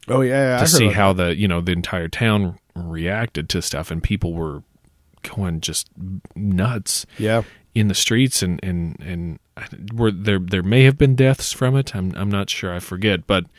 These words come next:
Speaker 2: it was one of those things where it's
Speaker 1: Mm-hmm.
Speaker 2: like, you, you know, you did this to people. They, they were innocent people. They had no, you know, did not give consent, did not have any knowledge of it. Well,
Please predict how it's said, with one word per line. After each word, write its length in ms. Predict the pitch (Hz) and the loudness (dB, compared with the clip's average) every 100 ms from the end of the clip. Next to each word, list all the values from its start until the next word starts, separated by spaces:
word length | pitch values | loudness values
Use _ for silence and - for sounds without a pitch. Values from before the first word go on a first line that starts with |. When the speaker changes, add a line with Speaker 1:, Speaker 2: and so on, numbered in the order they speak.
| - | -4
Speaker 2:
it 100 | 120 | 0
was 220 | 107 95 | 2 0
one 140 | 113 107 | 2 2
of 80 | 98 | 4
those 240 | 90 - | 0 2
things 300 | 160 180 110 | 4 6 4
where 100 | 90 | 0
it's 120 | 90 | 0
Speaker 1:
Mm-hmm. 60 | 104 | 2
Speaker 2:
like, 220 | 85 82 | 2 2
you, 360 | 87 90 90 80 - | -2 -2 -4 -6 -6
you 160 | 101 | -6
know, 260 | 82 78 85 - | -6 -8 -10 -12
you 560 | - 50 - 87 95 | -18 -18 -14 -6 -4
did 360 | 90 101 131 143 | -2 4 4 4
this 200 | 76 - | -2 -4
to 100 | - | -2
people. 540 | - 80 - 58 - _ - | -2 -2 -6 -6 -10 _ -18
They, 260 | - 104 95 87 - | -4 0 0 -2 -8
they 200 | - 98 | 2 4
were 200 | 95 90 | 4 2
innocent 320 | - 113 - 87 | 2 2 2 -2
people. 380 | 101 87 98 | -2 2 2
They 360 | 101 90 85 85 - | 2 0 0 -4 -8
had 180 | - 92 | -6 -2
no, 220 | 92 87 | 0 0
you 180 | 76 95 | -2 -2
know, 200 | 85 87 _ _ _ _ _ | -2 -4 _ _ _ _ _
did 140 | - 107 | 2 4
not 160 | 107 | 4
give 160 | 104 104 | 2 0
consent, 520 | 104 95 90 87 - | -2 -2 -2 -4 -4
did 140 | 104 | -4
not 200 | 92 82 | -4 -4
have 180 | - 98 | -4 0
any 160 | 98 143 | 4 4
knowledge 340 | 127 92 85 | 4 2 -2
of 140 | 76 76 | -4 -6
it. 100 | 90 _ - - - - - - _ _ _ - | -8 _ -20 -20 -20 -20 -20 -20 _ _ _ 4
Well, 280 | 120 120 | 6 6